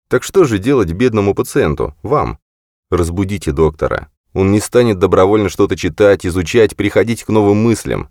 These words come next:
но если вы попросите его с уважением, то, скорее всего, ради вас он это сделает.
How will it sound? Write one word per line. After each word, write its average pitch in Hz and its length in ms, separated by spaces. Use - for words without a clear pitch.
но 82 100
если 76 360
вы 67 160
попросите 87 720
его 80 220
с - 100
уважением, 69 720
то, 64 160
скорее 62 340
всего, 98 340
ради 78 200
вас 101 260
он 95 140
это 87 160
сделает. 76 560